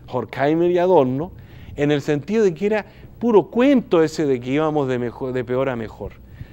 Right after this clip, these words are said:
Y ellos tomaban un ejemplo muy claro, que era el surgimiento del fascismo en Europa. Es decir, que había un corte radical en esa visión. Hay un poeta francés, por ejemplo, Paul Valéry, que escribió una,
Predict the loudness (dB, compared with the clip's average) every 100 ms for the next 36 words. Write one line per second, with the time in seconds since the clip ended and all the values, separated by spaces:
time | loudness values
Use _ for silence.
0 | -20 -16 -2 0 2 0 0 0 0 0
1 | 2 0 0 -2 -2 -2 -2 -4 -6 -8
2 | -8 -12 -10 -10 -10 -14 -12 -10 -8 -8
3 | -8 -8 -8 -8 -10 -14 -16 -16 -20 -20
4 | -10 -6 -4 -6 0 2 2 -2 -8 -6
5 | -6 -8 -20 -20 -20 -20 -18 -10 -10 -6
6 | -6 -4 -2 0 -2 0 4 4 4 -4
7 | -4 -4 -4 -6 -4 -2 -2 -6 -10 -10
8 | -8 -8 -10 -8 -10 -10 -14 -20 -20 -20
9 | -20 -20 -20 -20 -14 -8 -6 -2 0 0
10 | -2 -4 -6 -4 -6 -4 -8 -8 -8 -8
11 | -4 0 2 2 0 -2 -6 -10 -8 -6
12 | -6 -6 -10